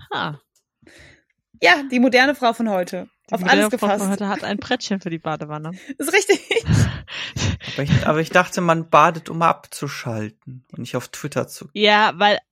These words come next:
Speaker 1: einen dann niemand nervt.
Speaker 2: Ja, ganz
Speaker 1: Wenn man
Speaker 2: recht.
Speaker 1: mit jemandem zusammen wohnt, die nerven einen nicht.
Speaker 2: Ist richtig.
Speaker 1: Das
Speaker 2: Siehste?
Speaker 1: ist aber, ist wie auf, auf der Toilette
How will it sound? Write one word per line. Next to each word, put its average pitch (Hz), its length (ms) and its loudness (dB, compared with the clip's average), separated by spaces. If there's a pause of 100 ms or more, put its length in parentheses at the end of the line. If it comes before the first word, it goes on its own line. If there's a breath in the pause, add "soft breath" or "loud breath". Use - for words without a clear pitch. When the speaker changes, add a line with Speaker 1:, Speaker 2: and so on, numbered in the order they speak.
(120)
Speaker 1:
einen 208 140 0
dann 202 140 2
niemand 185 340 -2
nervt. 190 520 0
Speaker 2:
Ja, 269 180 6
ganz 294 180 6
Speaker 1:
Wenn - 60 4
man - 40 4
Speaker 2:
recht. 311 120 2
Speaker 1:
mit - 40 -12
jemandem 226 220 4
zusammen 202 440 2
wohnt, 277 220 2
die 294 80 -2
nerven 330 340 -4
einen 156 300 -6
nicht. 156 340 -10
Speaker 2:
Ist 226 220 -2
richtig. 190 460 -6 (680)
Speaker 1:
Das 190 140 2
Speaker 2:
Siehste? 190 200 -4
Speaker 1:
ist 202 60 6
aber, 208 240 4 (220)
ist - 180 -8
wie 269 100 8 (120)
auf, - 340 2
auf - 220 -2
der 247 100 2
Toilette 226 640 0